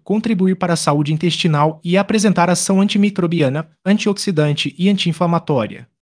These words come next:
Pode ser usado na comida, diluído em água ou como enxágue capilar,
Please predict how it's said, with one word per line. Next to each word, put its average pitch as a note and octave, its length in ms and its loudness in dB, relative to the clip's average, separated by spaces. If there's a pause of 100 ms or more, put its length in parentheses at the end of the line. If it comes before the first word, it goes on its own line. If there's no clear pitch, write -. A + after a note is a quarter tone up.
(140)
Pode G3+ 220 -2
ser G#3 180 -2
usado E3 340 0
na F3 120 -2
comida, E3 580 -4
diluído E3+ 400 -2
em F3 140 -2
água C3+ 400 -2
ou F3 120 -4
como F#3 220 0
enxágue D3+ 420 -2
capilar, D3+ 640 -6